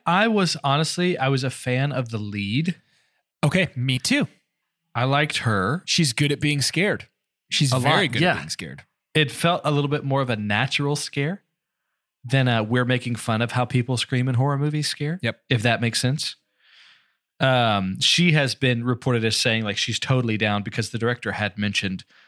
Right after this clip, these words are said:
Speaker 1: a possible sequel.
Speaker 2: Interesting.
Speaker 1: Uh, that she's, she's all for it and even leading the charge at doing another one of these, which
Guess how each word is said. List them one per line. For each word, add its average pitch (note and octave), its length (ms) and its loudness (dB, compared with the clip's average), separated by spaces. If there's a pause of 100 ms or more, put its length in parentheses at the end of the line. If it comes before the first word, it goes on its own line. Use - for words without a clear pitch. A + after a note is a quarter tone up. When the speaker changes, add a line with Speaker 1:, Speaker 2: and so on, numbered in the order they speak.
(140)
Speaker 1:
a A#2+ 60 -2
possible G#2 480 -4
sequel. - 600 -6 (560)
Speaker 2:
Interesting. C3+ 420 0
Speaker 1:
Uh, F2+ 40 -2
that F#2+ 140 -6
she's, - 500 0
she's A#2 340 0
all G2+ 260 0
for G#2+ 360 -6
it - 220 -10
and A2 100 -10
even G#2+ 320 -6
leading A2 260 0
the F#2+ 80 -6
charge F#2 520 -2
at F#2 120 -10
doing F#2+ 220 -4
another F2+ 240 -8
one F2 120 -8
of F2 80 -10
these, F2+ 260 -6
which - 260 -4